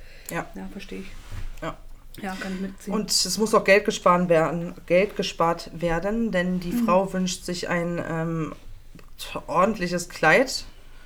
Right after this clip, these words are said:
Speaker 1: das ich ihr natürlich
Speaker 2: Mhm.
Speaker 1: auch gerne erfüllen würde, weil man soll ja nur
Speaker 2: Mhm.
Speaker 1: einmal heiraten und es soll perfekt sein.
Speaker 2: Ja, da kannst du so in siebenhundert Mal mit rechnen, wa?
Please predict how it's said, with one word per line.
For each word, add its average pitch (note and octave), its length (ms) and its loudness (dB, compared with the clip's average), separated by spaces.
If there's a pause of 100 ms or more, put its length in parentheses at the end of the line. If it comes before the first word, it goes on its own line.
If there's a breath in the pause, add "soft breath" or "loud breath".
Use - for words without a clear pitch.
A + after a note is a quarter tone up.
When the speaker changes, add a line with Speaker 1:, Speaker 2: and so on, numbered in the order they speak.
(580 soft breath)
Speaker 1:
das F3+ 160 -4
ich F#3 180 -6
ihr F#3 60 -4
natürlich F#3+ 380 2
Speaker 2:
Mhm. F#3 80 6
Speaker 1:
auch F#3 80 0
gerne G3 300 8
erfüllen A3+ 600 4
würde, F#3 480 2
weil F#3+ 400 0
man G3 220 0
soll G3 120 6
ja G#3+ 100 8
nur G#3+ 100 6
Speaker 2:
Mhm. - 80 4
Speaker 1:
einmal A3 260 4
heiraten G#3+ 400 2
und G3+ 120 -6
es F#3 140 -8
soll F#3+ 120 0
perfekt F3+ 340 -6
sein. - 200 -8 (1040 soft breath)
Speaker 2:
Ja, G#3 200 -4
da G3+ 100 -2
kannst F#3 200 -10
du G3 40 -6
so G3+ 100 -2
in G3 140 -2
siebenhundert G#3 420 -4
Mal G#3+ 160 -4
mit G#3+ 160 -6
rechnen, G3 320 -8
wa? G#3 120 -12